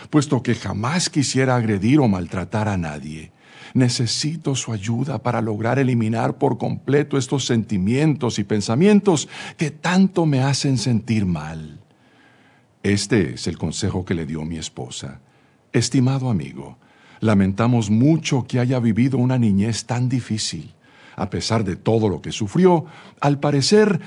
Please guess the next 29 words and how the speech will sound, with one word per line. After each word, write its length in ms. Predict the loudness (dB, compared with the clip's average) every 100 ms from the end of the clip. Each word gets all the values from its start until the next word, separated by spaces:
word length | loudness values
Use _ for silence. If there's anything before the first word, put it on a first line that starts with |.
| -2
usted 420 | 0 2 2 2 0
ha 100 | -4
llegado 480 | 0 2 2 0 0
a 60 |
ser 180 | 2 4
un 140 | 4 4
hombre 320 | 4 4 4
honorable, 840 | 6 6 4 2 0 -2 -6 -6 0
con 180 | 0
sueños 460 | 2 2 4 4 2
de 120 | 2
llevar 320 | 2 2 2
una 200 | 4 4
vida 260 | 2 4 2
diferente 720 | 0 -2 2 4 4 4 2 0 -10 0
y 120 | 4
de 120 | 4
formar 600 | 2 0 2 2 2 0 2
un 260 | 4 4 4
hogar 420 | 2 2 2 2
estable. 720 | 0 -2 -6 -10 -10 -14 -18 _ -20 -20 -8
Cuando 280 | -4 -2 -4
piense 480 | 2 4 6 4 0
en 80 | -2
las 180 | -4 0
cosas 420 | 0 2 -2 -8
que 100 | -10
le 80 | -6
sucedieron, 680 | -4 0 4 4 4 2